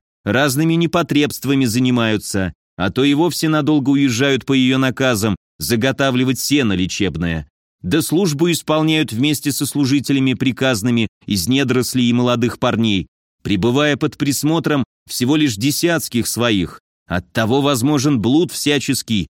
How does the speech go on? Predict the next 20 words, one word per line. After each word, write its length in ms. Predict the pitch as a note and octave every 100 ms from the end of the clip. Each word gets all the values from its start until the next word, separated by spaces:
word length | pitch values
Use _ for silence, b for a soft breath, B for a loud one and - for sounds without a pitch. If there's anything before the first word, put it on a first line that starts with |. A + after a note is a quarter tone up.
| -
и 100 | G2+
поругание 580 | A#2+ B2+ B2 C#3+ C#3+ C#3+
веры, 460 | G#2 A2+ G#2+ G2 E2 _ -
да 160 | C#2+
и 100 | A2+
самого 460 | A2+ C#3 C#3 D3+ E3+
тебя, 420 | - D3+ C#3+ D#3
царя 360 | - C3+ C3+ C#3+
православного. 920 | - B2+ B2 - A#2+ A2 F#2+ F2+ E2 - _ _ -
Каждую 480 | F3+ F#3 D3 F#3
субботу 480 | E3 F#3 E3 F3+ E3
добрых 460 | B2 E3 C#3+ D#3 -
полдня 480 | E3 D#3+ C#3 D#3+ C3
в 100 | F#2
бане 320 | C3+ B2+ A2+
тешит". 520 | - A#2+ G#2 A2+ F#2 _ _ _ _
Запнувшись 840 | D#2+ D2 A#2+ A#2 D3+ D#3 - C#3+ D3+
на 100 | C3+
половине 480 | C#3 C#3 C3+ C#3
фразы, 560 | C3 C#3+ D3+ C#3+ D#3+